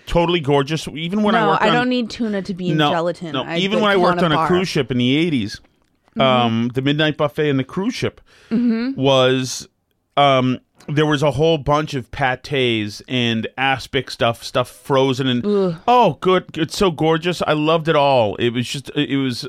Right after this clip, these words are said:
Speaker 1: um, ornate, and just th-, that whole thing, I just think was, is lovely. Um,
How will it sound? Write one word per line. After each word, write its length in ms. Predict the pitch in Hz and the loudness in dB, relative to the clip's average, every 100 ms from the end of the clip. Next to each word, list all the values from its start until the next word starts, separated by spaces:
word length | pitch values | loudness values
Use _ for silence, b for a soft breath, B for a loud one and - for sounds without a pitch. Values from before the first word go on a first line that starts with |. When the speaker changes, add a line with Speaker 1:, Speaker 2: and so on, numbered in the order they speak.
| - | 0
Speaker 1:
um, 480 | 135 120 117 113 113 - | 0 2 -2 -6 -8 -2
ornate, 520 | 147 147 160 170 - B B B B - | 0 2 -2 -4 -10 B B B B -2
and 580 | 135 127 127 123 123 - 135 120 - | 2 2 2 0 -2 -4 -8 -12 -8
just 300 | 160 - - | -8 -8 -10
th-, 140 | 147 - - | -10 -10 -8
that 200 | 156 156 | -2 -2
whole 240 | 139 190 190 | 0 0 -2
thing, 520 | - 165 123 90 - _ - | -2 -2 -2 -6 -12 _ -6
I 100 | 131 | -6
just 220 | 123 - - 120 | -6 -12 -16 -6
think 180 | 131 123 | -6 -4
was, 280 | 117 104 - | -8 -8 -8
is 220 | 120 113 117 | -6 -4 -2
lovely. 400 | 120 110 104 - b b b b - | 0 0 -4 -6 b b b b -2
Um, 420 | 127 123 113 113 | 2 2 2 -2